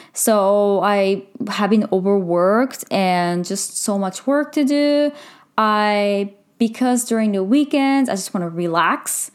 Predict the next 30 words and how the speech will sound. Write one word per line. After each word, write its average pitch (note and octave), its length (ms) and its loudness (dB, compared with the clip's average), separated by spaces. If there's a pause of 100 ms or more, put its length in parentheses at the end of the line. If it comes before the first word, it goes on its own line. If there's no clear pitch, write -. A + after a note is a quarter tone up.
(720)
or G#3 220 2
just - 400 -6 (200)
mentally B3 440 2
exhausted. D4+ 800 0 (720)
There's B3 260 0
so B3+ 260 -2
many B3+ 240 2
things A3 340 -2
I G#3+ 60 -2
wanted G3+ 260 -4
to G#3 100 -2
do, G3 240 0
such G3 280 -6
as F#3 340 -4 (720)
clean D4+ 320 2
my C4+ 140 4
house G#3+ 680 -2 (140)
or G3+ 300 2
even A#3 300 0
work E4+ 280 0
on B3+ 120 2
this G#3 160 -2
podcast, F#3 800 -4 (420)
go B3 180 2
outside B3+ 600 0
for G3 220 -2
exercise F3 1000 -2
or F3+ 280 0
go G#3 260 -2
shopping F#3 1000 -2